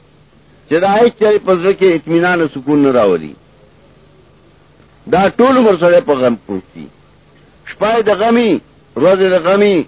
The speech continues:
ګرځېدل یې د غمي، ناسته یې د غمي. قرآن د دې ټولو تکلیفونو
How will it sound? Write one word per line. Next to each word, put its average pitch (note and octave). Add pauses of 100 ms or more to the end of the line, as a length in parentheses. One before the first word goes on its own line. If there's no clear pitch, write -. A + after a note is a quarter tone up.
(140)
ګرځېدل D#3+
یې F3+
د E3
غمي، F3
ناسته D#3
یې C#3+
د C3
غمي. A2+ (1040)
قرآن G#3
د A3
دې G3+ (120)
ټولو A#3
تکلیفونو F#3